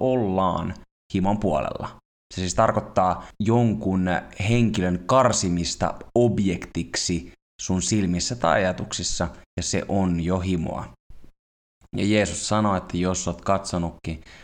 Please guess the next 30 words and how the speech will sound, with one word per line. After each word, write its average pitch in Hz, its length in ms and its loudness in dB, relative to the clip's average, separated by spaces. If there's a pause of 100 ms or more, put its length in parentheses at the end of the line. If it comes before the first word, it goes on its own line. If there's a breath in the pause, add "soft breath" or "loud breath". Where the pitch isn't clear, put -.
(260 loud breath)
naista 92 480 0
himoiten, 85 720 -4
niin 82 260 -6 (120)
oot 85 220 -6 (260)
jo 95 380 -2
tehnyt 90 380 -2
huorin 90 300 -2
hänen 82 260 -6
kanssaan. - 580 -6 (420 loud breath)
Huorin 95 420 2
tekeminen 95 640 0
tässä 92 260 -4
tapauksessa 107 540 0
viittaa 98 400 -2
myös 156 400 -2
syntiin. 85 440 0
Se - 100 -2
ei 135 140 2
ole 107 120 2
jotain, 90 440 0
mitä, 85 380 -2 (160)
mikä 98 240 2
on 92 200 2
Jumalasta. 92 540 0
Se - 100 -4
ei 92 100 0
ole 90 100 2
jotain 90 360 0
sellaista, 87 520 -4 (280)
äh, - 80 -8